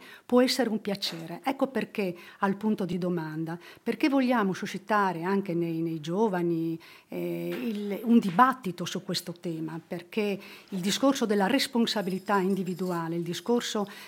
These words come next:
della, della cura del bene comune, eh,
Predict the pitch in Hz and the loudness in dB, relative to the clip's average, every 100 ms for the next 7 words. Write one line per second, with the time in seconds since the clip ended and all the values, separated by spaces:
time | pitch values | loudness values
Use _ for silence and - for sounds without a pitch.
0 | - - 214 214 208 196 190 185 202 202 | -16 -2 0 2 4 4 4 2 0 0
1 | 185 - - 294 262 202 180 170 - - | -2 -6 2 2 4 2 0 -2 -8 -18
2 | - 180 190 226 220 208 190 185 233 240 | -2 0 4 6 4 2 2 4 4 4
3 | 196 180 175 180 - - 175 - - | 2 0 -2 -4 -6 -6 -4 -4 -6